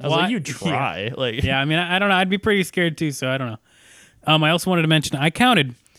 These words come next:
Speaker 2: when Danny was landing the plane. Danny, what? Okay, so Danny going into the plane.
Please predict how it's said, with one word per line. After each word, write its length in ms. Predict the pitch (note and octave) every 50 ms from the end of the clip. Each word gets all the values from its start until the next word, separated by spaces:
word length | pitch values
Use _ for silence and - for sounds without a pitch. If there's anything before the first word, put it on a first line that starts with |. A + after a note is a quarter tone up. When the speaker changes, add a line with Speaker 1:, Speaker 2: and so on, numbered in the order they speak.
| _ _ _ -
Speaker 2:
when 260 | - D3 E3 E3 D#3+
Danny 260 | C#3+ D#3 D#3+ E3+ F3
was 240 | E3 D3+ C3+ - - D3+
landing 280 | C#3+ D#3 D#3+ D#3+ D#3+ D3
the 40 |
plane. 360 | B2+ - E3 D3+ C3+ A2+ - - _ _ _ _ _ _ _ _ _ - _ _ _ -
Danny, 520 | - F3 G3 A3+ A3+ G#3+ G3+ G3 F#3 F3+ - _ _ _ _ _ _ _ _ _ _ _ _ -
what? 280 | C#3 C#3+ E3+ G#3 - F#3
Okay, 280 | D#3+ C3+ A#2+ G#2+ G#2+ - -
so 180 | - - - D3
Danny 320 | B2+ F3 G3 G#3 G#3 G#3 F#3
going 260 | E3 E3+ E3+ E3+ E3+
into 120 | E3 F3
the 80 | F3+ E3+
plane. 340 | - - C3 A2 G2+ G2+